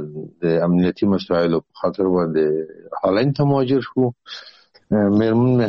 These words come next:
هم ډاکټره ده، هغه هم، اه، غواړي چې بیرته خپل مسلک کې په هالند کې کار وکړي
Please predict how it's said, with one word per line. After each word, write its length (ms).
هم 180
ډاکټره 540
ده، 80
هغه 220
هم، 300
اه، 400
غواړي 280
چې 160
بیرته 260
خپل 220
مسلک 340
کې 160
په 60
هالند 320
کې 180
کار 240
وکړي 320